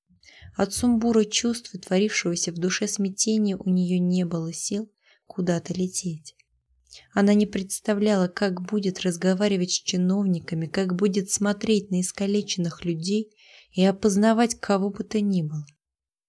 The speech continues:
Светлане казалось, что никто ее не понимает. Искренне ей не сочувствует, не говорит настоящих слов утешения.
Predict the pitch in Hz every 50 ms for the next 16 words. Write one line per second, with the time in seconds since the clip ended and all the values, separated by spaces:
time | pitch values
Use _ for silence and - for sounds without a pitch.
0 | _ _ _ _ _ _ - - - - - - 233 233 220 214 214 - 214 214
1 | 208 220 214 202 190 190 - - - 185 175 175 175 - - - 196 185 170 165
2 | 165 160 165 170 180 165 165 160 160 170 165 - - _ _ _ _ _ _ _
3 | _ _ _ _ _ _ - 208 214 - - - - 196 190 196 196 196 185 185
4 | 208 208 202 190 185 - - 190 185 185 - - 202 208 - - - 175 170 165
5 | 160 _ - 170 165 165 156 180 170 170 170 170 196 208 208 - 185 - - -
6 | 170 160 156 156 - - - - - - 160 151 - - - - 190 - - -
7 | 185 165 156 151 151 156 156